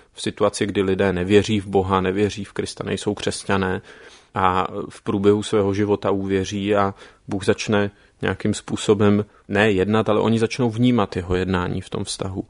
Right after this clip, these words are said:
To znamená, není to v jednom okamžiku, není to v jediné věci, že Pán Bůh někoho spojí a potom už je nechá být jako dva spojené magnety a je spokojený, že se to podařilo, ale je to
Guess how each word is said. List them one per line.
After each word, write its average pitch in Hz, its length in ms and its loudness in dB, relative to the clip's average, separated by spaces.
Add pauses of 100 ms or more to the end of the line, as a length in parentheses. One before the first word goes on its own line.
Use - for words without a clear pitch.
(340)
To - 120 -8
znamená, 110 580 4
není 110 420 0
to 127 120 2
v 110 80 0
jednom 113 260 6
okamžiku, 107 560 0
není 98 220 0
to 113 140 2
v 107 60 -2
jediné 104 380 4
věci, 98 360 0
že 95 120 -2
Pán 95 240 2
Bůh 98 120 0
někoho 104 320 4
spojí 104 440 2
a 107 40 0
potom 101 340 -2
už 95 140 -6
je 107 80 0
nechá 101 360 0
být 98 260 -4
jako 104 200 2
dva 101 180 4
spojené 101 440 0
magnety 98 640 0 (640)
a 95 240 0
je 101 160 2
spokojený, 101 580 0
že 107 100 -6
se - 140 -4
to 110 100 -4
podařilo, 95 680 -2 (340)
ale 95 260 4
je 101 80 4
to 110 340 6